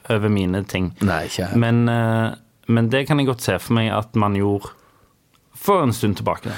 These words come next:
Speaker 2: Og så kan jeg tenke meg at ungdom også, som ikke har,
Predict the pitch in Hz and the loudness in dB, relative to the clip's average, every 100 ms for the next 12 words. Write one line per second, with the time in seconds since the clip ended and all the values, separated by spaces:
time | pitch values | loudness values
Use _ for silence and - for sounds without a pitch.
0 | - - 170 190 190 175 165 165 160 131 | -12 -2 0 2 0 2 2 0 2 0
1 | 110 - - 139 180 214 170 92 90 107 | 0 -4 0 2 2 2 2 2 2 0
2 | - 107 90 82 82 101 110 - 95 90 | 0 0 0 0 -2 -2 -2 0 0 2
3 | 92 87 | 0 -2